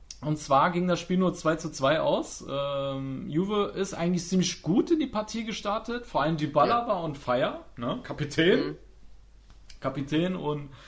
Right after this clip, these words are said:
Speaker 1: hat auch direkt das erste Tor gemacht, ziemlich früh. Dann Cuadrado, der auf zwei null erhöhte. Ja, und, äh, dann schien ja eigentlich beim offiziellen Comeback von Allegri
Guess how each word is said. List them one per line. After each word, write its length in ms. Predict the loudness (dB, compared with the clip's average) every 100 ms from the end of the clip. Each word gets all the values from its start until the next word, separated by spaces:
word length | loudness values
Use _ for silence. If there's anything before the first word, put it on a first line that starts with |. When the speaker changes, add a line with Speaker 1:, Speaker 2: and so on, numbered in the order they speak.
| -20 -18 -4
Speaker 1:
hat 100 | 0
auch 120 | 2
direkt 240 | 2 2 0
das 120 | 2
erste 300 | 0 0 -2
Tor 240 | 2 2
gemacht, 400 | 0 -2 -2 -4
ziemlich 300 | -4 -2 -4
früh. 400 | -2 0 0 0
Dann 260 | 0 0 -2
Cuadrado, 640 | -2 -2 2 2 4 2
der 160 | 0 -2
auf 100 | -4
zwei 220 | -2 0
null 160 | 2 2
erhöhte. 640 | 4 2 2 0 -4 -4 -16 -20 -20 -20 -20 -20 0
Ja, 380 | 8 10 10 6
und, 480 | 4 6 6 2 0
äh, 180 | 0 2
dann 180 | 2
schien 300 | 0 0 2
ja 160 | 2 2
eigentlich 380 | 2 0 0 0
beim 160 | 0
offiziellen 560 | 0 -4 -6 -2 0 0
Comeback 420 | -2 0 0 -2
von 240 | -2 -2 0
Allegri 760 | -2 2 2 2 -2 -2